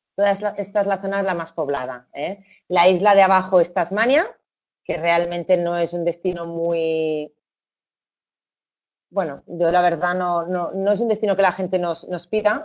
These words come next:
porque es una zona bastante aislada, muy remota. Para un extranjero tal vez no hay mucha cosa interesante. Y luego,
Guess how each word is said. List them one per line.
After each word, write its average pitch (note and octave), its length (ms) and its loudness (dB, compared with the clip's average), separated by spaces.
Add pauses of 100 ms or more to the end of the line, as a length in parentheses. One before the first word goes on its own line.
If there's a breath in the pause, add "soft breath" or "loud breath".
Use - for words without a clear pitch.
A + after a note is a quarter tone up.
(120)
porque F3+ 260 -2
es E3 100 -4
una F#3+ 140 -4
zona F#3+ 160 -6
bastante F3 460 -2
aislada, F3 520 0
muy F3 160 -2
remota. F3 680 -4 (360)
Para F#3+ 220 2
un G3 100 2
extranjero G3 640 0
tal F#3 160 2
vez F#3 140 2
no F#3 140 -2
hay F3+ 100 0
mucha F3 440 -4
cosa F3 240 -6
interesante. G3 760 -2 (540)
Y A3+ 100 0
luego, A3+ 300 6